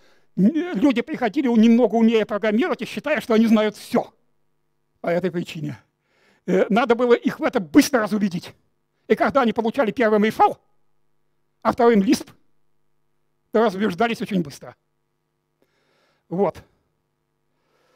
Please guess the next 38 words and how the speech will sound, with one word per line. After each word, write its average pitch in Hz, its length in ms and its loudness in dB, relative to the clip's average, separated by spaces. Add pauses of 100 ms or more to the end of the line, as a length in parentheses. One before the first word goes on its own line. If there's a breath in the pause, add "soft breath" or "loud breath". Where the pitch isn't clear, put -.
(500)
А, 190 200 -4
а, - 100 -2
и-, 226 200 -4
иначе 269 280 0
это 233 360 -2
проблема 220 400 0
даже 220 220 -2
та 320 220 -2
же 240 100 -8
самая, 254 300 -2
что - 120 -8
есть, 214 160 -8
допустим, 196 360 -2
на 208 60 2
м-, 220 160 0
математических 202 720 -4
факультетах. 170 520 -10
На 190 100 0
моих 208 200 0
глазах 208 440 -2 (280 soft breath)
по-, 208 120 0
погибали 202 520 -2
х-, - 180 -14
прекрасные 220 500 -4
ребята 196 280 -6
из 180 80 -10
Фокомогорской 196 720 -2
школы, 311 320 0
потому 208 300 -4
что, - 180 -10
черт 311 340 2
побери, 269 380 2
где 330 260 4
у 359 40 2
вас 302 140 2
ма-, 254 220 2
у - 60 -4
математиков, 240 640 0